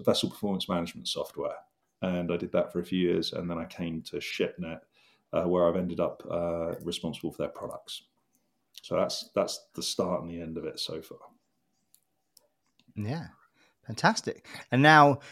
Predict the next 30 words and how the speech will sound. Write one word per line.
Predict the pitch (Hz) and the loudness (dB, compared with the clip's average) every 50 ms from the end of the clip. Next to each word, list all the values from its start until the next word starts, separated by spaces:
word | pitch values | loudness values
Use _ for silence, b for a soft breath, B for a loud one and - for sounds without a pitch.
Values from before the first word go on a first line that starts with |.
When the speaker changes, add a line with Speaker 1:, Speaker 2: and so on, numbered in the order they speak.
| B B B | B B B
Speaker 2:
obviously, | 143 143 139 135 - 143 | 4 4 4 4 4 8
your | 135 135 123 | 8 8 10
role | 123 135 131 127 123 120 | 12 12 12 12 12 10
at | 110 85 | 8 6
ShipNet, | - - - 135 - - 135 127 110 78 - - - - | 2 0 0 0 2 2 2 2 2 2 0 -2 0 4
um, | 135 123 120 120 117 117 113 120 107 - | 8 10 10 12 10 10 6 4 2 2
currently, | - 135 135 135 131 113 113 113 | 6 8 8 8 8 4 0 0
can | 131 139 | 0 2
you | 139 | 2
give | 147 135 | 4 4
a | 135 | 2
quick | 131 - - - - 151 - | 0 -2 -8 -4 -2 0 4
overview | - 147 135 123 123 131 135 | 6 6 6 6 6 6 6
of, | 135 117 123 | 6 8 6
of | 135 127 110 - - B B B B B B | 4 2 2 -2 -10 B B B B B B
your, | 135 117 | 0 2
what | 143 120 | 2 4
your | 131 123 | 4 4
day-to-day | 104 - 139 131 135 120 - 120 117 139 131 131 | 8 10 10 10 10 8 4 6 8 8 10 10
looks | 127 123 120 131 - | 8 6 6 4 4
like | - 127 123 120 - | 6 6 6 6 6
and | 127 123 | 4 4
the | 117 | 4
type | - 120 117 | 4 4 2
of | 110 - | 2 -2
projects | - - 139 127 120 - 131 110 113 - | 0 2 2 2 6 4 4 4 4 2
that | 117 | 2
you | 127 127 127 | 4 4 4
look | 123 120 - 131 | 4 2 2 0
after? | 131 131 127 - - 175 202 | 0 0 -2 -2 -2 -2 -2